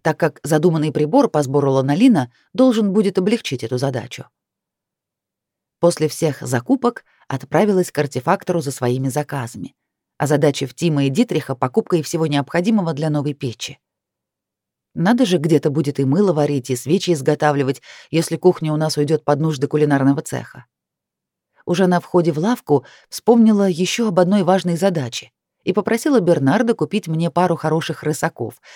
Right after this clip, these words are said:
ведь не могу же я постоянно у него коней одалживать. Отдала ему кошель с двадцатью золотыми,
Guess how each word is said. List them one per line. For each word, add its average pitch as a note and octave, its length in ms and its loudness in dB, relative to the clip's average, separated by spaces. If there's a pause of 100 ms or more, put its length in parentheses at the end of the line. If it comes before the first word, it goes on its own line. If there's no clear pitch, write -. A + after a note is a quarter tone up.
(200)
ведь B2 320 -6
не C3+ 100 0
могу C3+ 260 2
же C#4 80 0
я G#3 140 0
постоянно C#3+ 500 -2
у C#3+ 40 -2
него D3 220 -2
коней D3+ 320 0
одалживать. A#2+ 600 -10 (800)
Отдала F3+ 360 2
ему C3 220 0
кошель G3+ 400 -2
с G#3 40 -10
двадцатью G3+ 420 -4
золотыми, F3+ 580 0